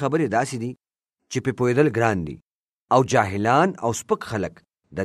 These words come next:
دې معنی بدلوي، لکه څنګه چې هغوی د نورو صحیفو معنی بدلوي او د ځانونو دپاره هلاکت پیدا کوي. زما ګرانو دوستانو، څنګه چې تاسو د اول نه خبر یئ،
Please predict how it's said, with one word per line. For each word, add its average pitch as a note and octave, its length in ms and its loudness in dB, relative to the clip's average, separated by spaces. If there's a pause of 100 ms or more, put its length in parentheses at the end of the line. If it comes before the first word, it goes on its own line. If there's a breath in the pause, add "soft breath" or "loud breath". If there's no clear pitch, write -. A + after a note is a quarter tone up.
دې F3 200 6
معنی A2+ 300 2
بدلوي، G#2 380 0 (1000)
لکه A#2 240 -2
څنګه F#3 360 4 (260)
چې - 160 -2
هغوی B2+ 320 4
د A#2+ 140 4
نورو F3+ 280 10
صحیفو A#2+ 460 -2
معنی G#2 300 0
بدلوي C#2 280 -10 (440)
او A#2+ 160 4
د B2 120 -2
ځانونو C#3+ 380 2
دپاره C3+ 340 4
هلاکت G2+ 460 -4
پیدا D2 260 -8
کوي. C2 140 -16 (540)
زما G2+ 220 -2 (140)
ګرانو B2 360 2
دوستانو، D2+ 420 -8 (460)
څنګه E3+ 340 2
چې C#3 120 -6 (100)
تاسو C#3+ 280 2
د - 80 0 (120)
اول D3 260 6
نه G#2+ 100 -2
خبر G#2 300 0
یئ، D#2+ 160 -4